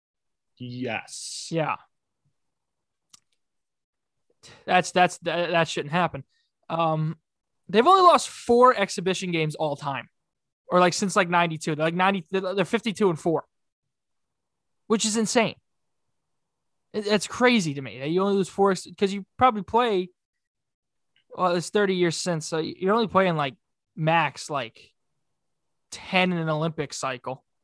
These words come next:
Speaker 2: max. And that's not counting before, like, fiba World Championships or anything. Um, th-, that's just, it's an insanely low number to lose four games, but two of them coming this year against Nigeria and Australia.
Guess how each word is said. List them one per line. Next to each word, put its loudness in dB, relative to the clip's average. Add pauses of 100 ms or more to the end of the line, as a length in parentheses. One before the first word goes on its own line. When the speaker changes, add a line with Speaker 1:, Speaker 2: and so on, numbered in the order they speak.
(500)
Speaker 2:
max. -2 (800)
And 2
that's 4
not 4
counting 2
before, 0
like, -6
fiba 0
World 0
Championships -4
or -6
anything. -6 (920)
Um, 4 (1000)
th-, -8
that's 4
just, -2
it's 0
an 6
insanely 0
low 0
number -2
to -2
lose -2
four -6
games, -6
but -12 (920)
two 4
of 2
them 0
coming 0
this -4
year -6
against -10
Nigeria -4
and -6
Australia. -4